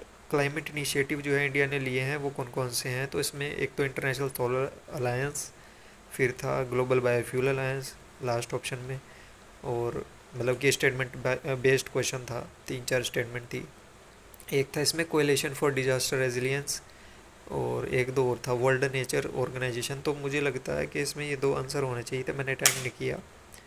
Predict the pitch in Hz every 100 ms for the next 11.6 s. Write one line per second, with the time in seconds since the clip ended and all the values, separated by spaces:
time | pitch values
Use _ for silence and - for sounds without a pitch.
0 | - - - - - - - - - -
1 | - - - - - - - 170 165 185
2 | 190 185 - - - 165 160 165 180 180
3 | 175 160 160 160 156 - - 139 160 156
4 | 143 135 156 165 156 131 147 147 139 143
5 | 143 131 139 143 147 - 143 135 135 135
6 | 135 - 127 135 - 135 131 131 131 139
7 | 135 139 - - 143 143 147 139 135 147
8 | 160 - - - - - - - 127 143
9 | 135 135 - 147 127 135 135 - 135 127
10 | 135 165 147 - 143 131 127 156 156 127
11 | 135 123 120 110 104